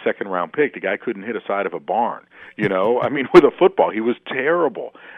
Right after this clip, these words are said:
at quarterback, but that's where a team got blinded by it as well. Yeah, again, you know, so much of this, too. I mean, listen, there are teams that may leak information regarding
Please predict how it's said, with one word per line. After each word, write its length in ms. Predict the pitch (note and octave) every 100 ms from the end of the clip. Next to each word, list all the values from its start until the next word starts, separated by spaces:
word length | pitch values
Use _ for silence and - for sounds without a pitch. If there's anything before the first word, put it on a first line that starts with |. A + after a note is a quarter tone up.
| -
at 180 | A2+ -
quarterback, 480 | B2 G2+ E2+ D#2 -
but 120 | G#2
that's 240 | C3+ -
where 120 | D#3
a 40 | A#2
team 260 | - A#2+
got 220 | G#2+ G2+ -
blinded 380 | F#2+ F#2+ F2+
by 220 | F#2 F2 F2
it 60 |
as 120 | E2 G2+
well. 300 | B2+ G2 - - - -
Yeah, 280 | F3 G#2+ -
again, 300 | F#3 G3+ F#3
you 160 | G3
know, 120 | G#3 F#3 -
so 80 | A3
much 220 | G#3+ A3+
of 80 | F3
this, 120 | D3+ -
too. 220 | A3+ D#3
I 60 | D3+
mean, 140 | F3+
listen, 220 | G3+ A3
there 140 | G3 D3
are 160 | E3
teams 380 | - F#3 F#3+ C#3 C#3+
that 100 | A#2+
may 160 | C3+
leak 260 | B2 C3 C3
information 600 | C#3+ - B2+ B2+ - D3
regarding 440 | G2+ G#2 G2+ G#2